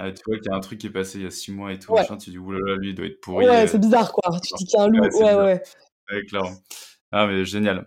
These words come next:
Speaker 1: Du coup, t'arrives à, à contrer ça.
Speaker 2: Ouais.
Speaker 1: Trop cool. Bah, en vrai, tu nous as apporté énormément de valeur, euh, même pour ceux qui cherchent à recruter de manière générale, tu vois, avec des petites techniques grosses comme ça que tu
Speaker 2: Ok, bah, cool.
Speaker 1: implémentes. Et bah, en vrai, c'est, c'est, franchement, c'est cha-, c'est incroyable. Chapeau.
Speaker 2: <laughs> Merci.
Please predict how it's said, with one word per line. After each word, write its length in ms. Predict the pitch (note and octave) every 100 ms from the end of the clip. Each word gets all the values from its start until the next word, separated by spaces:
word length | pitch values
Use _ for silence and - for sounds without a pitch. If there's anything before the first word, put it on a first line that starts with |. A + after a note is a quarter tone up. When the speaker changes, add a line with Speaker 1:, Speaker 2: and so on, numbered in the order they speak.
| -
Speaker 1:
Du 220 | G2 G2
coup, 100 | A2
t'arrives 240 | G#2 G2 G2+
à, 120 | F#2
à 200 | - G2+
contrer 300 | A2 G#2+ G#2+
ça. 140 | D#3
Speaker 2:
Ouais. 100 | A3 - - - _
Speaker 1:
Trop 160 | - C3+
cool. 180 | C3 -
Bah, 180 | A2 A2
en 60 | A2+
vrai, 140 | D3
tu 160 | - A2+
nous 160 | G#2
as 20 |
apporté 480 | G2 G2 - - - -
énormément 560 | B2+ C#3 C3 B2+ B2 A#2
de 80 |
valeur, 460 | A2 G#2+ A2+ B2 -
euh, 160 | G#2+ F#2+
même 240 | G2 A2
pour 180 | G#2+ F#2+
ceux 180 | - A#2+
qui 180 | A2 F#2+
cherchent 400 | - A2+ A2+ -
à 80 | F#2+
recruter 580 | F#2 A2 A#2 A#2+ A2+ B2
de 60 | G#2+
manière 320 | G#2+ G#2 G2
générale, 440 | G2+ G#2 G#2 A2 G#2+
tu 100 | G2+
vois, 60 |
avec 100 | G2
des 100 | F#2+
petites 220 | F#2+ A2+ -
techniques 300 | A#2 A#2 G#2+
grosses 240 | A2 A2+
comme 160 | G#2 G2+
ça 140 | G#2+
que 60 | -
tu 160 | F#3 C#3
Speaker 2:
Ok, 160 | F#2+
bah, 120 | D#3 -
cool. 200 | - A#3+
Speaker 1:
implémentes. 560 | G#2+ G#2 A2 A#2 - - _
Et 100 | G2+
bah, 240 | G2 F#2+ F#2+
en 60 |
vrai, 160 | G2+ G#2
c'est, 380 | - F#2 F2+ F2
c'est, 340 | - F#2 F2+
franchement, 320 | - F#2+ -
c'est 180 | A2+ F#2+
cha-, 400 | F#2 G2 F#2+ F2+
c'est 140 | -
incroyable. 380 | G2 G2+ G2+ G2+ _
Chapeau. 220 | - G#2+ -
Speaker 2:
<laughs> 720 | - - E3 F#3+ - - -
Merci. 420 | G#3 B2 G#3